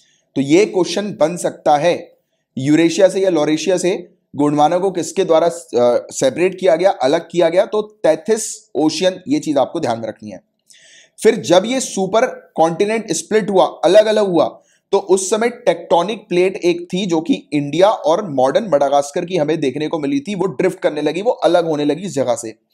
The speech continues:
राइट? और इंडिया फिर बाद में जाकर मडागास्कर से अलग हुई, मैंने आपको मडागास्कर दिखाया था,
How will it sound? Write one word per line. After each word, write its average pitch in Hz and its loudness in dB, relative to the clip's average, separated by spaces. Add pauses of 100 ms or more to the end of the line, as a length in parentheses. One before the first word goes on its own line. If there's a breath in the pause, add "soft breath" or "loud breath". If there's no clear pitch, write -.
(280 soft breath)
राइट? 208 -4 (340 loud breath)
और - 2
इंडिया 170 2
फिर 226 -2
बाद 165 2
में 196 -4
जाकर 185 2
मडागास्कर 156 2
से 196 -2
अलग 190 4
हुई, 202 -4
मैंने 165 0
आपको 160 -2
मडागास्कर 151 0
दिखाया 160 0
था, 175 -4